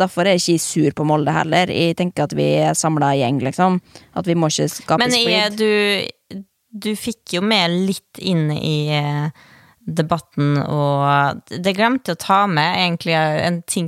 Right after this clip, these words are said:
Speaker 2: til jeg googlet, og det var, eh, Stine Melbø søk de siste tjuefire timene. For jeg fikk litt, litt angst, eh, selv.
Speaker 1: Hæ,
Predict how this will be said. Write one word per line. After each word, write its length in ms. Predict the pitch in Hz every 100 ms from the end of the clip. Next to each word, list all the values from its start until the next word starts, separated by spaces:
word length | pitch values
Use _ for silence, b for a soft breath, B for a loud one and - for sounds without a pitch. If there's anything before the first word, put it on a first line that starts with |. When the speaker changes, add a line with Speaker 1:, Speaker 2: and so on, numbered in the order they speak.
| -
Speaker 2:
til 240 | 196 156
jeg 220 | 147 147
googlet, 480 | 151 151 175 240 -
og 80 | 180
det 140 | 190 190
var, 460 | 180 156 156 156 B B B B B _ -
eh, 240 | - - -
Stine 380 | 175 - 190 175
Melbø 400 | 170 160 139 139 139 - - _ _ -
søk 680 | - - - 156 165 - 156
de 160 | 165 156 156
siste 420 | - - - 151
tjuefire 380 | 139 - 147 135
timene. 340 | 143 139 - - -
For 160 | -
jeg 140 | 175 180
fikk 160 | 226 226
litt, 560 | 226 247 - _ - - -
litt 340 | 262 269 269 -
angst, 500 | - 208 208 - - -
eh, 180 | 202 202
selv. 240 | - 202
Speaker 1:
Hæ, 140 | 185